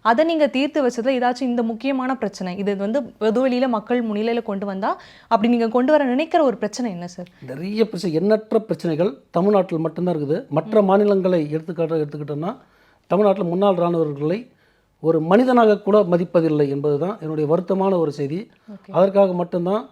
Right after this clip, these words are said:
Speaker 2: நாடு சுதந்திரம் பெற்று எழுபத்தாண்டு ஆண்டு, ஆண்டுகளான பிறகு இதுவரைக்கும் யாருக்குமே வராத அந்த எண்ணம் எங்களுக்குள்ள இன்னைக்கு வந்து கட்சி, நம்ம ஒரு அரசியல்வாதி எதுக்குன்னா நம்ம அரசியல்வாதியா இருக்கணும்.
Speaker 1: ம்.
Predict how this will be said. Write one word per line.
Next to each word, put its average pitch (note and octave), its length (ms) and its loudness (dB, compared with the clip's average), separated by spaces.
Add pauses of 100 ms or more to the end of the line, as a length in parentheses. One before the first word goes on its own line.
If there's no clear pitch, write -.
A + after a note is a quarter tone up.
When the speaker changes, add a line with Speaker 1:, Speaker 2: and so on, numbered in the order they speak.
(120)
Speaker 2:
நாடு F3+ 280 -2
சுதந்திரம் F3+ 360 -2
பெற்று E3 220 -6
எழுபத்தாண்டு E3+ 520 -2
ஆண்டு, F3+ 280 0
ஆண்டுகளான E3+ 460 -2
பிறகு D3+ 480 -4 (680)
இதுவரைக்கும் F3 380 0
யாருக்குமே G3 400 4 (200)
வராத F3 320 0
அந்த E3 160 -2
எண்ணம் F3 420 -2 (560)
எங்களுக்குள்ள E3+ 460 -2
இன்னைக்கு E3+ 220 -2
வந்து F#3 380 -6 (160)
கட்சி, D#3+ 320 -8
நம்ம D3+ 420 -2 (460)
ஒரு D3+ 280 2
அரசியல்வாதி G3+ 520 4
எதுக்குன்னா F#3 180 0
நம்ம F3 220 2
அரசியல்வாதியா F3 360 0
இருக்கணும். C#3 360 -2 (220)
Speaker 1:
ம். G#3+ 80 -20